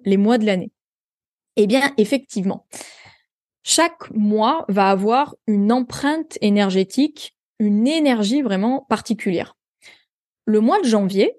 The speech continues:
effectivement, et avant de dire ça, d'ailleurs, je tiens à dire quelque chose de très symbolique. Avant, l'année ne commençait absolument pas en janvier.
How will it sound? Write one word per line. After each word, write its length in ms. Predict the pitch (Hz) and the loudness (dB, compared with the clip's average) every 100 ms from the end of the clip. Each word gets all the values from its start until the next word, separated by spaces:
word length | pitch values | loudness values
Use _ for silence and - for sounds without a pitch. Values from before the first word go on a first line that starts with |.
| _ _ - | _ _ -6
effectivement, 760 | 185 180 - - - 233 - _ _ _ _ _ _ _ _ _ - | -4 -6 -10 -12 -6 -6 -8 _ _ _ _ _ _ _ _ _ -2
et 200 | 233 233 | -2 0
avant 280 | 277 311 381 | 0 0 2
de 120 | 226 | 2
dire 220 | 180 190 | 0 -2
ça, 220 | - 233 | 0 0
d'ailleurs, 440 | 196 185 202 214 - | 2 0 0 0 -4
je 140 | 196 196 | -6 -6
tiens 220 | 190 254 | 0 0
à 60 | |
dire 180 | 208 214 | 2 0
quelque 200 | 220 196 | -2 -6
chose 340 | - 208 202 180 | -2 0 0 -2
de 240 | 185 185 | -4 -4
très 260 | 185 - 226 | -4 -2 0
symbolique. 600 | 220 214 190 180 - - - _ _ - | 0 0 -2 -2 -4 -4 -6 _ _ -2
Avant, 500 | 285 233 208 269 - _ _ _ | 0 2 0 -2 -8 _ _ _
l'année 500 | - 208 208 214 254 | -2 0 2 2 2
ne 120 | 294 208 | 0 -2
commençait 600 | - 208 196 190 254 - - | 0 -2 -2 -2 -2 -2 -4
absolument 640 | 311 - - 240 208 190 | -4 -4 -2 0 0 -2
pas 120 | 214 | -2
en 120 | 220 | -2
janvier. 480 | 190 208 202 175 190 | -2 -2 -2 -2 -6